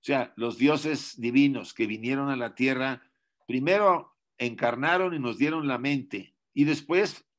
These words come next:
volvieron para gobernarnos a la ti-, en la tierra. Y hay una relación, una razón básica para que nos gobiernen los dioses al principio, en la primavera de la raza humana. Cuando los mortales se hayan espiritualizado lo suficiente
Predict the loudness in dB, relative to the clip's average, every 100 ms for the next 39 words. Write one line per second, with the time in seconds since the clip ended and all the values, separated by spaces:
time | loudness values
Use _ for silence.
0 | _ _ _ 2 4 4 4 2 0 -2
1 | -2 -4 -6 -4 -4 -4 -10 -10 -12 -10
2 | -12 -10 -10 -4 0 0 -2 -14 _ -2
3 | 0 0 0 -2 -2 -4 -8 0 2 2
4 | 0 -10 _ _ _ -6 0 2 0 -2
5 | -4 -2 -2 0 -4 -2 -4 -2 -4 -6
6 | -10 -10 -12 -8 -8 -2 0 0 -2 -8
7 | -8 -14 -10 -10 0 0 2 0 -2 -10
8 | -8 -6 -6 -6 -10 -6 -6 -4 -6 -6
9 | -8 -8 -6 -2 0 0 -2 -4 -6 -4
10 | -4 -6 -12 -12 -16 -20 _ _ _ _
11 | _ _ _ _ _ _ _ _ _ 0
12 | 2 2 2 0 2 2 4 4 4 6
13 | 4 2 -4 -2 0 2 2 0 0 0
14 | 0 0 -2 -4 -8 -10 -8 -4 -2 -2
15 | -6 -8 -8